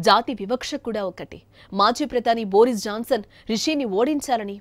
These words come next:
పిలుపునిచ్చారు. ఆయన తనకు వ్యతిరేకంగా రాజీనామా చేసిన రిషి సునాక్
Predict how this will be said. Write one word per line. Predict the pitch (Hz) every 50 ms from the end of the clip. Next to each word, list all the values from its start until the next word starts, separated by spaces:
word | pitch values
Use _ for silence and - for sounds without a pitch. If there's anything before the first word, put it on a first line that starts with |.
| _ -
పిలుపునిచ్చారు. | 247 254 262 - 247 208 185 - - - - - _ _ _ - - -
ఆయన | 185 202 240 262 254
తనకు | 226 226 214 220 - 220
వ్యతిరేకంగా | 185 180 202 202 - 311 302 285 277 247 233 233 208
రాజీనామా | 196 196 233 247 302 294 277 254 233 233 - -
చేసిన | 220 208 - - - 220 _ - - - -
రిషి | 208 196 - 294 294
సునాక్ | 247 - 247 208 190 160 - -